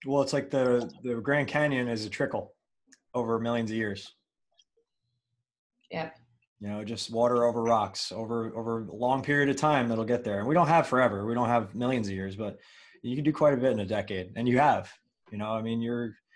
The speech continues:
Speaker 1: still in your thirties and you're still, you still have a huge career ahead of you. Don't jeopardize it. That's all I'm saying on behalf of everybody. You know, like, that's just a friend
Speaker 2: Mm-hmm.
Speaker 1: talking, but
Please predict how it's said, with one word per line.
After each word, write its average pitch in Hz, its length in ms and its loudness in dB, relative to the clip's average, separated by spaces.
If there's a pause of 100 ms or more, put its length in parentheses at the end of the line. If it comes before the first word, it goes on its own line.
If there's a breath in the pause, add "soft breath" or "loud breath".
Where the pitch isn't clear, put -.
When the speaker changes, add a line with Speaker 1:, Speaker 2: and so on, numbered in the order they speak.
(120)
Speaker 1:
still 135 220 -2
in 135 60 0
your 120 100 -2
thirties 123 400 0
and 101 80 -4
you're 95 60 -4
still, 110 540 -4
you 104 60 -12
still 123 200 -6
have 110 80 -4
a - 20 -12
huge 139 340 -2
career 123 260 0
ahead 131 160 2
of 131 60 2
you. 101 140 0
Don't 107 220 -2
jeopardize 101 480 0
it. 92 120 -8
That's 123 160 -2
all 120 80 2
I'm 101 80 -4
saying 104 220 -4
on 101 100 -4
behalf 127 220 4
of 113 60 4
everybody. 98 580 -2
You 107 80 -10
know, 110 160 -4
like, 104 160 -6 (420 soft breath)
that's 123 140 -4
just 120 180 -2
a 98 40 -16
friend 120 260 0
Speaker 2:
Mm-hmm. 120 100 2
Speaker 1:
talking, 135 160 0 (160)
but 104 200 -2